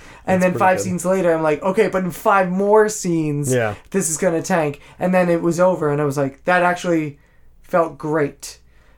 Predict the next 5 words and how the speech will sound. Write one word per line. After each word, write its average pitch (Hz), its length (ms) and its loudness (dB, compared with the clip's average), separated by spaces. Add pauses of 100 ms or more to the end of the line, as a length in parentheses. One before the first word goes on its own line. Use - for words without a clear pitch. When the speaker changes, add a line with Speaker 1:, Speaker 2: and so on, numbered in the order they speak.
(300)
Speaker 1:
I 180 160 0
was, 170 300 -2 (760)
it - 140 -6
felt 180 280 -2
great. 156 500 -2